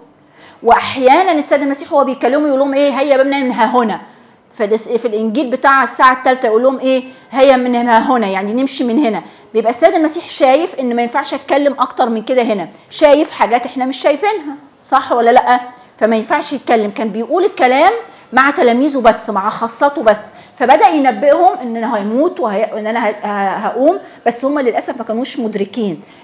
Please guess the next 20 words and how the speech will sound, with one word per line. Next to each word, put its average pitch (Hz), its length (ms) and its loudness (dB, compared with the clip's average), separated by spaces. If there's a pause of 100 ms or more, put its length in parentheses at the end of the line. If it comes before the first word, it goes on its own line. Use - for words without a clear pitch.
ما، 214 240 2
ما 202 60 -2
حطوهاش 247 460 0
في 240 80 -12
دماغهم، 196 400 0 (560)
هم 226 100 -2
معانا 226 360 2
السيد 285 400 -2
وفرحانين 247 560 -4
معانا 240 240 -2
المسيح، 208 480 -8
فما 208 320 -2
حطوهاش 247 600 2
في 226 80 -12
دماغهم. 214 240 -4 (720)
وهنا 226 300 2
يقول 262 220 6
لك 277 160 -2
للمرة 247 360 2
الأولى، 226 380 0